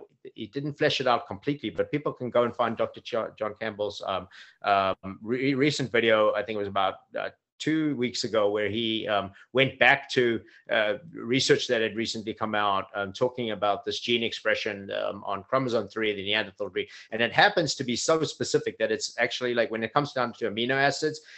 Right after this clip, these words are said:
um, it's the, it's the change of one letter that puts somebody at high risk for severe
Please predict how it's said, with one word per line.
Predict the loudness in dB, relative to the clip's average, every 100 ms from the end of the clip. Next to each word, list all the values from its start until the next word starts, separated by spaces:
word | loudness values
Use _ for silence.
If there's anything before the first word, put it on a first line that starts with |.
| -20 -2
um, | 4 6 4 -4 _ -4
it's | -4 -4 0
the, | 4 4 2 -4
it's | -6 -2
the | -2
change | 2 6 8 8 6
of | 4
one | 6 6 8 8
letter | 8 6 -4 -10 _ _ _ _ _ _ _
that | 2 4 6
puts | 4 6
somebody | 2 4 4 4 2
at | 2 4
high | 6 6
risk | 6 2 -2 -8 _
for | -4
severe | -2 0 2